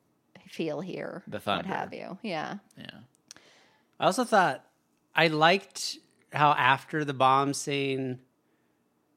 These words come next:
Speaker 3: there was a lot more movie left.
Speaker 2: Uh-huh.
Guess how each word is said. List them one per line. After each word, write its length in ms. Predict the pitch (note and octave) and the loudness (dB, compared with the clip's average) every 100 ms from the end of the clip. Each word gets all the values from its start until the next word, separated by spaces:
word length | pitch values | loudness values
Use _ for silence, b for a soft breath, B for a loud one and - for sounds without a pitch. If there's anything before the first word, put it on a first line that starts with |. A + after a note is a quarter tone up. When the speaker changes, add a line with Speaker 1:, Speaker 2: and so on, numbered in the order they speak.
| _ _ _ | _ _ _
Speaker 3:
there 300 | C3 A#2+ B2 | -8 -4 -2
was 800 | A#2+ A#2+ A#2 A#2 A2+ A2 G#2+ - - _ _ _ _ _ _ _ _ _ _ _ _ - | 0 0 0 -2 -4 -8 -10 -12 -14 _ _ _ _ _ _ _ _ _ _ _ _ -8
a 60 | B2+ | -2
lot 260 | A#2+ C3 | 0 0
more 160 | C3 A#2+ | -2 -4
movie 480 | A2 A#2 A#2+ C3+ C#3 | -4 -4 -2 -4 -2
left. 640 | D3 D#3 F#3 - - - _ _ _ - | 0 0 -2 -8 -20 -20 _ _ _ -8
Speaker 2:
Uh-huh. 360 | A2+ A2 A2 | -2 0 0